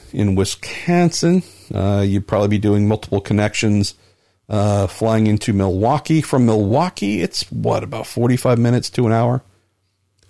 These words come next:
Barber, uh, you're gonna be flying into Birmingham, and it's, it's not that far, what, half hour, maybe forty minutes, something like that, not bad. I honestly,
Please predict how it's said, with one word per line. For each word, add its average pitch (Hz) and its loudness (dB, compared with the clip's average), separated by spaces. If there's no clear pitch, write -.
Barber, 160 2
uh, 107 0
you're 101 2
gonna 110 2
be 110 2
flying 117 0
into 98 0
Birmingham, 117 2
and 110 2
it's, - -4
it's - -16
not 262 -6
that 214 -6
far, 214 0
what, 156 0
half 131 -2
hour, 170 2
maybe 185 0
forty 175 -2
minutes, 170 -2
something - -4
like 170 -2
that, - -2
not 147 -4
bad. 123 -4
I 160 2
honestly, 165 2